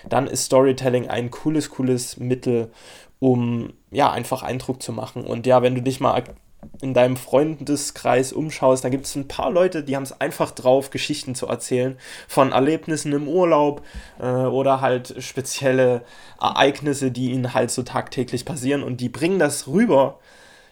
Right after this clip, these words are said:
äh, sodass man sich da wirklich gut reinfühlen kann und hat immer so ein, ja, so das Gefühl, dass man selber gerade diesen Moment erlebt. Und das ist gutes Storytelling. Und das Ganze kann man lernen und üben. Und wie das geht, das zeige ich dir heute.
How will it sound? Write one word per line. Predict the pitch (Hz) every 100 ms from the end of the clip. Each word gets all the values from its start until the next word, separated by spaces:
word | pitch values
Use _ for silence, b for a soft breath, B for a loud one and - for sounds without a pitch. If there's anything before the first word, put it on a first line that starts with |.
| b
äh, | - 120 123
sodass | 131 139 -
man | 156
sich | 147 -
da | 131
wirklich | 135 151 156 -
gut | 147 143 120
reinfühlen | 120 165 - 156 143
kann | - 135 131
und | - 131 123 -
hat | 143 -
immer | 160 156
so | 135 139
ein, | 135 127 b b b b b b _ _ _ -
ja, | - 127
so | 120
das | 135 131
Gefühl, | 123 - 165
dass | 139 139
man | 131
selber | 135 139 135 127
gerade | 120 120 123
diesen | 120 113 120
Moment | 117 117 117
erlebt. | - 113 117 113
Und | - 113
das | 147 -
ist | 151
gutes | - 131 -
Storytelling. | - 160 160 170 165 165 B B B
Und | 147 135
das | -
Ganze | 175 196 208
kann | 202 180
man | 180
lernen | 170 202 196 113
und | 135
üben. | - 220 147 160 - B B
Und | 147 135
wie | 156
das | 202 170
geht, | 156 143
das | 131 -
zeige | - 120
ich | 120
dir | 120 120
heute. | - -